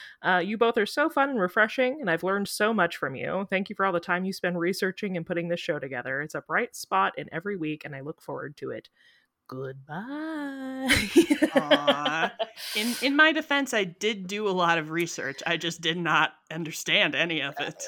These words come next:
Speaker 1: Uh, yeah, no, absolutely.
Speaker 2: <laughs>
Speaker 1: I ju-, the, what a great, the, like, irony of that review for this
Speaker 2: Yes.
Speaker 1: episode is absolutely incredible,
Speaker 2: Well,
Speaker 1: and I'm so
Speaker 2: you,
Speaker 1: thrilled.
Speaker 2: you learned what the Event Horizon is.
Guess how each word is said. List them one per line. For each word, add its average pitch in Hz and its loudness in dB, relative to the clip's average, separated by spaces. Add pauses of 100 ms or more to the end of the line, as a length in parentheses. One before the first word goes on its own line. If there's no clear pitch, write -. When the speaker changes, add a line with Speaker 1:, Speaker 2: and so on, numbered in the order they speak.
(220)
Speaker 1:
Uh, 190 -10
yeah, 180 4 (100)
no, 160 0
absolutely. - 2 (220)
Speaker 2:
<laughs> 294 0
Speaker 1:
I 196 6
ju-, - 4
the, 202 2
what 220 6
a 220 4
great, 170 2 (120)
the, 196 0
like, 185 2
irony 180 2
of 151 -2
that 147 2
review 156 -2
for 151 -6
this 151 -2
Speaker 2:
Yes. 165 2
Speaker 1:
episode 160 0
is 151 -2
absolutely 147 -2
incredible, - -2
Speaker 2:
Well, - -2
Speaker 1:
and - -2
I'm 147 -6
so - -2
Speaker 2:
you, 277 2
Speaker 1:
thrilled. 226 -4
Speaker 2:
you 285 2
learned 294 2
what 277 -4
the 269 -4
Event 247 0
Horizon 160 -2
is. 180 -8